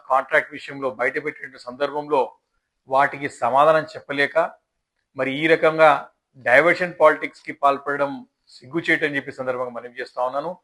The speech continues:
ముఖ్యంగా మున్సిపల్ ఎన్నికలు సమీపిస్తున్న తరుణంలో ప్రజలకి ఏం చేసినామో చెప్పుకోలేక రెండు సంవత్సరాలలో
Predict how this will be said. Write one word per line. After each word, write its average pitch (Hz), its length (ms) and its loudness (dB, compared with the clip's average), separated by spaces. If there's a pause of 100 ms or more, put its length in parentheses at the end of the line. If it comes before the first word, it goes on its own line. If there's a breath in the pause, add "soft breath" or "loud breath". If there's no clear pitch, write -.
(500)
ముఖ్యంగా 170 380 2
మున్సిపల్ 156 420 -4
ఎన్నికలు 175 320 0
సమీపిస్తున్న 151 560 -8
తరుణంలో 143 680 0 (540)
ప్రజలకి 180 440 2
ఏం 170 400 -2 (100)
చేసినామో 180 420 -4
చెప్పుకోలేక 175 640 0
రెండు 156 220 0
సంవత్సరాలలో 156 840 0